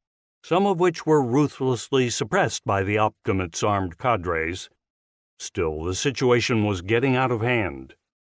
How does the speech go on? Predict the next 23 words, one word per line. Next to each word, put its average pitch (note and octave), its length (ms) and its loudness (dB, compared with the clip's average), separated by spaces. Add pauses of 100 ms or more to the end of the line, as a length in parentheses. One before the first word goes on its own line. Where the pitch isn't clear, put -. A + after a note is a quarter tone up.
(800)
In A#3 160 0
his G3 260 2
private G3+ 420 0 (100)
correspondence, F2+ 1080 -2 (220)
Cicero D#3+ 540 4
called C#3+ 360 0
for A2 200 0
a G#2 100 2
violently G#2 880 0
vengeful G#2 540 0
policy C#2+ 800 -6 (100)
that B2+ 180 -2
sharply D#3+ 360 2
contrasted G#2+ 880 -2
with F#2 140 -2
his G2 220 -2
high-sounding G2 920 -2
public A2+ 440 0
pleas F2 320 -4
for E2+ 260 -6
harmony E2+ 600 -2
and E2 160 -10
reconciliation. G2 1300 -2